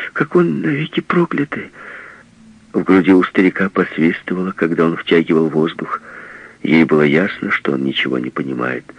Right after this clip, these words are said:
"Лучше бы я убила себя", монотонно повторяла она. Роз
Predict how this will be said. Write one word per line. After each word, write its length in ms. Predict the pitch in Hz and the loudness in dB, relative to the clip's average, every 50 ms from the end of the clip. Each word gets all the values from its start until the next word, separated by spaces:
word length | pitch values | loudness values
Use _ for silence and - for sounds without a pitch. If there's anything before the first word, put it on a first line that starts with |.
| - - - - - - - - - - - _ _ _ - | -20 -20 -18 -20 -20 -20 -20 -20 -20 -20 -20 _ _ _ 2
"Лучше 480 | 131 117 120 131 139 - - - - | 2 2 4 2 0 -4 -6 -8 -8
бы 160 | - - - 92 | -6 -6 -4 -4
я 180 | 104 107 113 | -2 -4 -4
убила 500 | 123 160 - - 165 160 123 117 123 120 - - - - | -4 -6 -8 -6 -4 -4 -4 -4 -6 -8 -12 -12 -10 -10
себя", 420 | - 120 123 127 117 - - - - - _ _ _ _ _ _ _ _ _ _ _ _ - | -10 -8 -8 -8 -8 -8 -8 -10 -10 -14 _ _ _ _ _ _ _ _ _ _ _ _ -2
монотонно 540 | 90 80 73 71 - - 80 76 76 73 | 0 2 2 0 0 0 0 0 0 -2
повторяла 680 | 71 - 78 76 - - 80 73 73 67 67 67 67 65 | -4 -6 -8 -6 -2 0 0 2 2 2 0 -2 -2 -4
она. 280 | 64 64 62 - - - - - - - - - - - - - - - - - _ _ | -4 -6 -8 -10 -12 -14 -16 -20 -20 -20 -20 -20 -20 -20 -20 -20 -20 -20 -20 -20 _ _
Роз 280 | - - 85 87 92 90 | -2 0 2 2 2 2